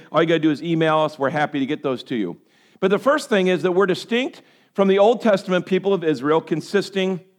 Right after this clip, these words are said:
of believers from Pentecost to the rapture of the church, which, by the way, the rapture has not happened yet, of the church. And that's Matthew chapter sixteen and verse eighteen, if you want to have a scripture background to that one.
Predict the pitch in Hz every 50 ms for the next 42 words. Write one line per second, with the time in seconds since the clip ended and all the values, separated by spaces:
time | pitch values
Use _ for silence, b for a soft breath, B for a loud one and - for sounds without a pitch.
0 | _ _ _ _ _ _ _ _ b b b b b b b b b b 160 151
1 | 151 151 151 143 - - b b b b b - 156 165 185 208 208 202 202 180
2 | - - 165 147 - - 202 202 202 196 196 190 175 170 175 170 - - - 180
3 | 160 156 143 156 170 185 - - - 202 196 175 190 175 - - 165 151 151 -
4 | - - 151 143 - - - _ - - 139 139 143 139 139 135 131 120 131 135
5 | 139 120 - - 147 139 135 113 135 139 139 139 - b b b b b b 160
6 | 160 151 147 147 135 127 113 113 117 107 117 127 - - b b b b b b
7 | b b b 135 139 131 131 139 135 - 165 139 127 - 147 151 190 214 214 -
8 | 202 190 196 208 208 208 208 208 190 - - 202 185 180 - 170 160 - - 202
9 | 196 196 - - 190 185 175 170 156 139 156 156 147 151 - 170 160 160 160 -
10 | 165 147 139 131 - 131 143 139 143 135 127 120 139 135 123 123 117 113 - -
11 | - 156 - - - 143 123 113 135 131 131 131 - 143 131 127 123 120 120 113
12 | B B B B B 151 135 127 131 135 117 95 101 90 87 92